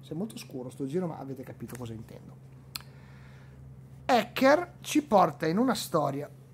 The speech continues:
all in night, quindi tutta dedicata in una singola notte, in cui Dylan è protagonista consapevole e inconsapevole,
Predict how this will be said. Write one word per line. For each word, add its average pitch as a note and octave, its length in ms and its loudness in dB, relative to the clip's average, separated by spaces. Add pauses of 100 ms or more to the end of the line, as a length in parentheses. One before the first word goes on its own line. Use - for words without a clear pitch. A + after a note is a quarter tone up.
all F#4+ 220 10
in A3 160 8
night, G3 360 2
quindi F3+ 360 -2
tutta D#4 280 6
dedicata G3 500 6
in F3+ 80 2
una G3+ 160 4
singola D3+ 380 -2
notte, D3 460 -4 (380)
in C4 120 -2
cui C4+ 240 2
Dylan G#3+ 400 6
è G3+ 260 4 (960)
protagonista G3+ 760 0
consapevole G#3+ 600 0
e - 20 0
inconsapevole, C#3 880 -6